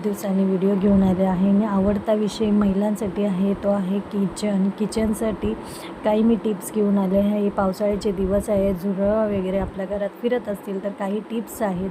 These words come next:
तर नक्की पहा कोणत्या कोणत्या टिप्स आहेत. पावसाळा असो किंवा अन्य कोणत्याही ऋतू असो, बऱ्याचदा आपल्या घरात आणि विशेषतः स्वयंपाकघरात बघावं तिकडे झुरळ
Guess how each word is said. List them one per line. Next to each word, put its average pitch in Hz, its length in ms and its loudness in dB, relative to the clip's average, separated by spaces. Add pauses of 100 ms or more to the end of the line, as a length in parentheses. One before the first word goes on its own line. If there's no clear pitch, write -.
तर 202 60 -6
नक्की 196 400 -4
पहा 208 360 -6
कोणत्या 202 320 -4
कोणत्या 196 340 -6
टिप्स 196 300 -12
आहेत. 214 320 -6 (1800)
पावसाळा 214 480 4
असो 254 300 2
किंवा 254 240 0
अन्य 220 400 6 (120)
कोणत्याही 233 600 6
ऋतू 240 260 0
असो, 190 260 -2 (260)
बऱ्याचदा 220 500 2
आपल्या 233 260 2
घरात 202 320 2 (160)
आणि 220 200 4
विशेषतः 226 640 0 (140)
स्वयंपाकघरात 214 640 0 (100)
बघावं 208 360 0
तिकडे 220 260 -4
झुरळ 196 360 -4